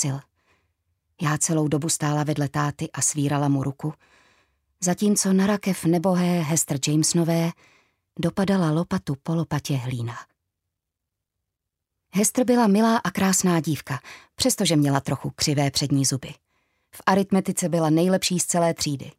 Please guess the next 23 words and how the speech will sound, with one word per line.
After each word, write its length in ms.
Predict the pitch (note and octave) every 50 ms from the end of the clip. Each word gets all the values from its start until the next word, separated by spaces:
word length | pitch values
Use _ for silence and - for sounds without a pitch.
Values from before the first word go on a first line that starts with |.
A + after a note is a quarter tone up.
| _ _ _ _ _ _ _ _ _ _ _ _ _
Jednou 320 | - E3 E3+ E3+ F3+ F3+ F3
mi 120 | F3 F3
k 60 | -
narozeninám 640 | - F3+ F3 E3+ D#3 F3 F3 F3 E3+ E3+ E3+ E3+ E3
darovala 420 | D#3+ E3 E3 D#3+ D#3 D#3+ E3 D#3+
přání, 520 | D#3 - - E3 D#3 D#3 D#3 D#3 D#3+ D#3+ D#3
do 120 | D3+ C#3+
kterého 420 | - - D#3 D3 D3+ D3+ C3+ D3
vložila 420 | C#3 D3 D#3 D3 - D#3 D3+ D3 D3
pečlivě 520 | - - E3+ - - - E3 D3 D#3+ -
usušenou 580 | - E3 D#3 - D#3+ - - D#3 D#3 D#3 D3+ C#3+
krásnou 500 | - - D#3 D#3+ D#3+ D3+ - E3+ D#3+ D3+
fialku. 520 | C#3 - D3+ C#3+ C3+ B2 A#2+ - - D3 - _ _ - - - - - - - - _ -
Dovnitř 520 | F3 F3+ D#3+ D3+ F3+ G3 G3+ - - -
napsala 400 | E3+ F3 E3 - - E3 D#3+ D#3+
s 80 | C#3+ C#3
drobným 360 | - F3 D3 E3 E3+ D#3+ D#3+
rukopisem 520 | E3 D3 - D#3+ - E3+ - - E3 E3
přání: 460 | D#3 - E3+ D#3+ D#3 D3 B2+ A#2+ C#3 - _ _ _ _ _ - - - - - _ _ _
"Všechno 340 | _ - - A#3 A3 - A3+
nejlepší 420 | G#3+ G#3 G3+ G3 G3 - - G3 F3+
k 80 | -
narozeninám. 640 | F3+ F3 D#3+ D3 C3 C#3+ B2+ B2+ B2 B2+ C3+ C#3+ C#3